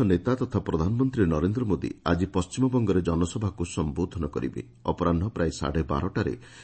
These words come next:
ପୁରୁଲିଆ ଲୋକସଭା ନିର୍ବାଚନ ମଣ୍ଡଳୀରେ ଦଳର ଲୋକସଭା ପ୍ରାର୍ଥୀଙ୍କ ସମର୍ଥନରେ ସାଧାରଣ ସଭାକୁ ସମ୍ବୋଧନ କରିବା ପରେ ଅପରାହ୍ନରେ ବାଙ୍କୁରା ଜିଲ୍ଲାର ବିଷ୍ଣୁପୁର ଏବଂ ମେଦିନୀପୁର ଲୋକସଭା ନିର୍ବାଚନ ମଣ୍ଡଳୀର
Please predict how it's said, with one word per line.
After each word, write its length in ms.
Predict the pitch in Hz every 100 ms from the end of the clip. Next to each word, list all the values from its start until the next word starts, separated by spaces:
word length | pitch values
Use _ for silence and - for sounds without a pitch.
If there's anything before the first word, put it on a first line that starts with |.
| - -
ପୁରୁଲିଆ 380 | 107 135 151 135
ଲୋକସଭା 460 | 87 90 101 98 95
ନିର୍ବାଚନ 460 | 78 73 82 80 78
ମଣ୍ଡଳୀରେ 520 | 80 76 80 82 113
ଦଳର 280 | 87 78 78
ଲୋକସଭା 460 | 78 82 90 87 85
ପ୍ରାର୍ଥୀଙ୍କ 500 | - 76 - - 85 82
ସମର୍ଥନରେ 680 | - 73 87 - 95 76 73 - - -
ସାଧାରଣ 380 | - 90 104 117
ସଭାକୁ 400 | 107 87 85 82
ସମ୍ବୋଧନ 520 | 85 73 80 87 104 95 85
କରିବା 300 | 73 67 71 -
ପରେ 280 | 90 98 - - - -
ଅପରାହ୍ନରେ 580 | 92 92 127 117 85 87 - - - 90
ବାଙ୍କୁରା 440 | 73 85 - 127 120
ଜିଲ୍ଲାର 320 | 87 87 87 90
ବିଷ୍ଣୁପୁର 500 | 82 - 87 95 113 104
ଏବଂ 180 | 78 76
ମେଦିନୀପୁର 500 | 76 78 104 120 107 82
ଲୋକସଭା 440 | 78 82 - 80 76
ନିର୍ବାଚନ 460 | 69 78 85 80
ମଣ୍ଡଳୀର 460 | 80 78 76 82